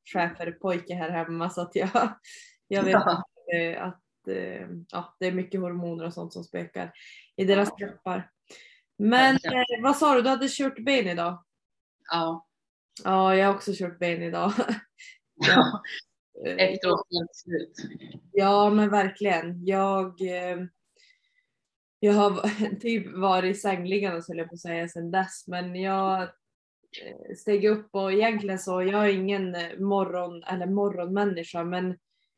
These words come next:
Speaker 1: jag tycker
Speaker 2: Mm.
Speaker 1: inte om att träna på, eh, på morgon eller direkt efter jag
Speaker 2: Mm.
Speaker 1: vaknar, för att jag vill som få i mig, eh, lite mer måltider under dagen och sen u-, under eftermiddagen så upplever jag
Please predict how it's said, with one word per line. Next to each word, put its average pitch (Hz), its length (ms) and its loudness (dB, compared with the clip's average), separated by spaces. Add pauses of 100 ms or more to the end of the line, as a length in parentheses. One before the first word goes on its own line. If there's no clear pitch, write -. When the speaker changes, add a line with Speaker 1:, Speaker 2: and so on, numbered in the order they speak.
(140)
Speaker 1:
jag 196 180 0
tycker 165 140 2
Speaker 2:
Mm. 160 100 -8
Speaker 1:
inte - 220 -4
om 220 200 4
att 185 160 0 (160)
träna 202 460 0
på, 170 560 -4 (300)
eh, - 180 -14 (160)
på 185 80 -8
morgon 190 640 0
eller 175 220 -4
direkt 180 340 -8
efter 180 220 -10
jag 170 100 -2
Speaker 2:
Mm. 185 120 -2
Speaker 1:
vaknar, 180 360 -6
för 175 120 -12
att 170 100 -10
jag 185 100 -4
vill 185 240 -4
som 170 420 -6 (1120)
få 202 140 4
i 214 240 4
mig, 175 500 -2 (360)
eh, - 380 -10
lite 180 260 -8
mer 175 320 -2
måltider 180 880 -2
under 170 220 -4
dagen 180 440 0
och 170 100 -6
sen 175 320 -4
u-, 170 280 -6 (160)
under 190 240 -2
eftermiddagen 175 640 -2
så 165 260 -6
upplever 170 500 -4
jag 160 280 -2